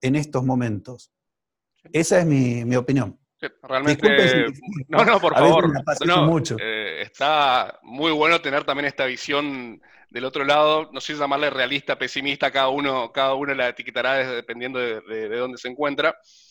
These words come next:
Speaker 2: Eh,
Speaker 1: Pero es la
Speaker 2: te,
Speaker 1: realidad,
Speaker 2: te agradezco
Speaker 1: no
Speaker 2: mucho.
Speaker 1: podés
Speaker 2: No, no, tal cual,
Speaker 1: escapar
Speaker 2: tal
Speaker 1: de
Speaker 2: cual,
Speaker 1: eso.
Speaker 2: tal cual.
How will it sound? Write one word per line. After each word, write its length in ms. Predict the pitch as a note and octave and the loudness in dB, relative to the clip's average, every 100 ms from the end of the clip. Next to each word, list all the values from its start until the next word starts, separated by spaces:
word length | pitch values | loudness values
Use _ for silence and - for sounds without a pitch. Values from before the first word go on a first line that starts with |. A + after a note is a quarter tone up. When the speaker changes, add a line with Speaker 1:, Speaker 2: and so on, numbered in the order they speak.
| - _ - | -16 _ -4
Speaker 2:
Eh, 920 | A#2+ A#2 A2+ A2 G#2+ G#2+ G#2 G2 F#2+ _ | 0 2 2 0 -2 -4 -4 -6 -10 _
Speaker 1:
Pero 140 | C#3 E3+ | -2 0
es 60 | G#3+ | 0
la 80 | G3 | 0
Speaker 2:
te, 60 | D3+ | 0
Speaker 1:
realidad, 260 | D3+ C#3 G#3 | 2 2 2
Speaker 2:
te 60 | C3+ | 2
agradezco 300 | C3+ C#3 C#3 | 2 2 0
Speaker 1:
no 60 | |
Speaker 2:
mucho. 140 | D3+ F3+ | -2 2
Speaker 1:
podés 100 | E3+ | 4
Speaker 2:
No, 60 | G#3+ | 4
no, 60 | G3+ | 2
tal 140 | D#3 | 2
cual, 180 | D#3 F3+ | 4 2
Speaker 1:
escapar 60 | E3 | 2
Speaker 2:
tal 80 | D#3+ | 0
Speaker 1:
de 40 | |
Speaker 2:
cual, 100 | D#3+ | 0
Speaker 1:
eso. 20 | |
Speaker 2:
tal 120 | D3+ C3 | -2 -2
cual. 340 | F3+ C3 - | -2 -2 -8